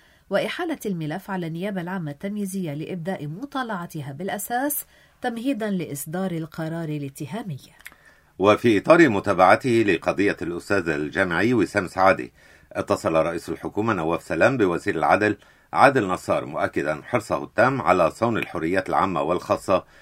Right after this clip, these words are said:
Speaker 2: ومعتبراً أنها تشكل أحد الأعمدة الأساسية في النظام الديمقراطي اللبناني،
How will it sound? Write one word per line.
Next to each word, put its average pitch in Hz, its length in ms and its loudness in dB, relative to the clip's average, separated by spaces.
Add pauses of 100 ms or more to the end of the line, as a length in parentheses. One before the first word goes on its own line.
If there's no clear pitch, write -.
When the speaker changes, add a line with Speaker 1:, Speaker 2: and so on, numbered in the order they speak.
(180)
Speaker 2:
ومعتبراً 110 800 4
أنها 90 240 0
تشكل 80 520 -6
أحد 104 340 -6
الأعمدة 95 480 -2
الأساسية 90 760 -2 (320)
في 107 100 2
النظام 101 400 2
الديمقراطي 92 720 0
اللبناني، 87 500 0